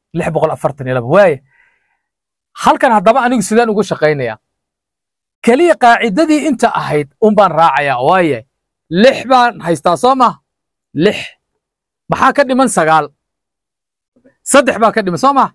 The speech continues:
Halkanan ka bilaabo, fiir, saddex. Okay, afar baan haystaa oo isagu qortay. Halkan maxaa ka dhiman? Sagaal. Shan. Labuu haystaa. Sagaal maxaa ka dhiman? Toddobo.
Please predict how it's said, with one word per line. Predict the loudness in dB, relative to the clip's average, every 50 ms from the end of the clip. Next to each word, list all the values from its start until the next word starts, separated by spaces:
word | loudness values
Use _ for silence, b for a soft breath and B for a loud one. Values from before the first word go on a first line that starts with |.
| _ _ _
Halkanan | -4 -2 -2 -2 -4 -4
ka | -6 -6
bilaabo, | -4 -2 -2 -2 -2 -4
fiir, | -6 -12 -14 -12 -12
saddex. | -14 -14 -14 -16 -20 -20 _ _ _ _ _ _ _ -20 _ _ _ _ b b b b b b b b -6
Okay, | -4 -2 -2 -2 -2 0
afar | 0 0 0 0 0 2
baan | 2 2 2 2
haystaa | 2 0 0 0 -2 -4 -4 -4 -8 _ _ _ _ _ _ _ _ _ _ _ _ _
oo | -2 0 0
isagu | 0 0 0 2 2 0 0
qortay. | -2 -4 -4 -6 -8 -10 -10 -10 _ _ _ _ _ _ _ _ _ _ _ _ _ -2
Halkan | -2 0 0 0 0 0
maxaa | 2 2 0 2
ka | 2 0 -2
dhiman? | 0 0 0 0 0
Sagaal. | -2 -2 0 0 0 -2 -4 -8 _ _ _ _ _ _ _ _ _ _ _ _ _ _ -14
Shan. | -6 -4 -4 -2 -4 -6 -10 _ _ _ _ _ _ _ _ _ _ _ _ _ _ _ _ _ -20 -20 _ _ _ _ _ _ _ _ _ _ _ _ 0
Labuu | 2 4 4 4 4 4 4
haystaa. | 4 2 0 -2 -2 -2 -2 -2 -4 -8 _ _ _ _ _ _ _ _ -8
Sagaal | -4 0 2 2 2 2 2
maxaa | 0 0 0 0 0
ka | 0 -2
dhiman? | -2 0 -2 -2 -4 -6 -8 _ _ _ _ _ _ _ _ _ _ _ _ -4
Toddobo. | -2 0 0 -2 -2 -4 -10